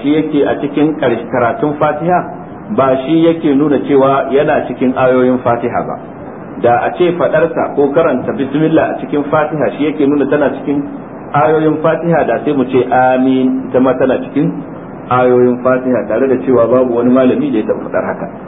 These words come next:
Amma kuma an ji Annabi sallallahu ta'ala alaihi wa alihi wa sallama in yana sallah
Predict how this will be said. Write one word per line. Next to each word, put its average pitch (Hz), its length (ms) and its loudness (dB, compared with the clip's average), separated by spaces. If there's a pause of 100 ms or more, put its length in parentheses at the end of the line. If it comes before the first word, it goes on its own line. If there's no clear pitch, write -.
(220)
Amma 131 420 0
kuma 156 220 -2
an 147 100 -2
ji 151 80 0
Annabi 123 320 0
sallallahu 123 480 0
ta'ala 120 320 0
alaihi 117 160 -2
wa 104 160 0
alihi 110 240 0
wa 101 140 2
sallama 147 360 2 (300)
in 113 140 -2
yana 120 300 2
sallah 165 280 2